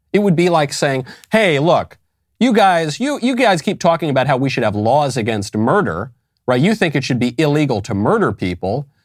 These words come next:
but you don't want to even in-, increase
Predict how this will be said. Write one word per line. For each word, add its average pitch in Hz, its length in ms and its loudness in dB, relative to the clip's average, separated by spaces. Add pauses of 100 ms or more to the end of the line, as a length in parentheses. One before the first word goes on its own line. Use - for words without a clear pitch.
(240)
but 208 140 2
you 240 120 2
don't 262 220 2
want 160 240 2
to 156 120 -6
even 196 240 0
in-, 190 220 0
increase 202 680 -2